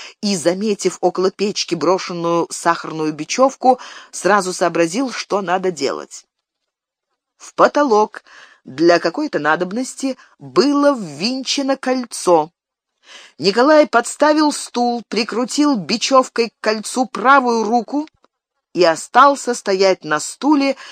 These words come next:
едва касаясь сиденья пальцами ног. Рука быстро немела, бечёвка впилась в запястье. В плече сделалась тупая, равномерно ноющая боль. Эта боль пребывала, увеличивалась,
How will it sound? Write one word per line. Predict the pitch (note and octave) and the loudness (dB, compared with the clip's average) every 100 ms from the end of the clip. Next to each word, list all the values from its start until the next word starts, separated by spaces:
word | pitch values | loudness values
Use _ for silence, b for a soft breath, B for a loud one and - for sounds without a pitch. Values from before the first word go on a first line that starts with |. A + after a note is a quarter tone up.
| B B | B B
едва | B2+ G#3 G3 G#3+ | -2 0 4 2
касаясь | C4+ A3 - A#3 A#3+ A3 | 2 -2 -4 -2 -2 -4
сиденья | - - F#3 B3+ A#3 A#3 | -6 -6 -2 -2 -2 -2
пальцами | G3+ G#3 G3 G#3 G#3 | 0 0 -2 -6 -4
ног. | F#3 A#2 - - _ _ _ _ | -2 -4 -6 -20 _ _ _ _
Рука | D4 - D4 | -6 0 -2
быстро | F#3 B3+ - F3+ | 0 -4 -4 -4
немела, | E3 D#3+ D#3+ A#3 G3 C#3 A2+ B B B | -4 -4 -4 -2 0 0 -2 B B B
бечёвка | C3+ G#3 - - C4 B3+ - A#3 | -6 -4 -4 0 2 2 0 -4
впилась | A#3+ - B3 A#3+ B3+ G3 | -4 -6 0 2 2 0
в | E3+ | -6
запястье. | E3+ A#3 B3+ C4 A3 - - G3 - - _ _ | -4 -2 0 0 0 -6 -14 -12 -12 -12 _ _
В | - | -14
плече | D#3+ E3 - F3+ F3+ | -2 -2 0 0 -2
сделалась | E3+ D3+ F#3 F#3 F3 E3+ - | -2 -2 0 2 2 0 -4
тупая, | D#3 - A3 D#3 | -8 -4 -4 -2
равномерно | C#3 C#3+ D3 D#3 F#3+ E3+ D#3+ | -2 -4 -6 -4 -4 -4 -6
ноющая | D#3+ F#3+ E3+ E3 - - D#3 | -4 -4 -4 -6 -6 -2 -2
боль. | D3+ D3 A3 F#3+ G2+ - B B B B | -2 -2 0 0 -2 -10 B B B B
Эта | - D3+ E3+ - E3 | 2 2 2 -2 -4
боль | D3+ F#3 F#3 - | 2 2 2 -2
пребывала, | D#3+ E3 D#3 D#3+ F#3 G#3 E3 D3 | 0 2 2 0 0 0 2 2
увеличивалась, | F3 F3 F#3 A3+ - A3 G3 F3+ - | 2 -2 -4 -6 -4 0 4 4 0